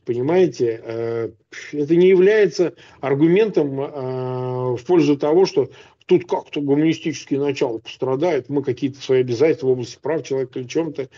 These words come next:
Это давно всё отринуто. Когда люди поймут, что больше нету этой оглядки, нету этой рефлексии, которая, может, и была, ну,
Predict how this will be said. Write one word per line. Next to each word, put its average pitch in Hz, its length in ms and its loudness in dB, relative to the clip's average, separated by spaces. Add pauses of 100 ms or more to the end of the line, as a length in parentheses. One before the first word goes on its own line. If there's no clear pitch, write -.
(220)
Это 135 180 0
давно 165 360 2
всё 180 220 2
отринуто. 170 640 2 (460)
Когда 143 240 2
люди 180 260 4
поймут, 151 440 2
что 123 280 0
больше 139 460 2
нету 156 380 2
этой 135 280 0
оглядки, 139 680 0 (340)
нету 165 300 2
этой 143 180 2
рефлексии, 147 560 2
которая, 135 340 0
может, 135 260 -2
и 143 40 -4
была, 165 320 2
ну, 147 260 -4